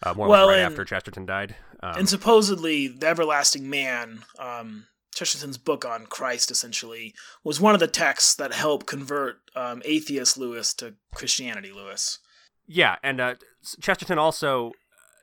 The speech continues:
Speaker 1: he's very important to a whole generation of sort of fantasy and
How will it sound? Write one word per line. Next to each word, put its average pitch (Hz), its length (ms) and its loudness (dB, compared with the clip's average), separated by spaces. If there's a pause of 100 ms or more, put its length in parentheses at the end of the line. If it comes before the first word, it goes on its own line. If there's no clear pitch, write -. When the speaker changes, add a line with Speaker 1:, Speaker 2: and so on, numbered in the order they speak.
(120)
Speaker 1:
he's 156 200 -6
very 185 180 2
important 147 400 0
to 123 140 -4
a 104 40 2
whole - 140 8
generation 117 520 -2
of 104 80 -8
sort 107 200 -8
of 95 100 -10
fantasy 107 760 -6
and 90 500 -6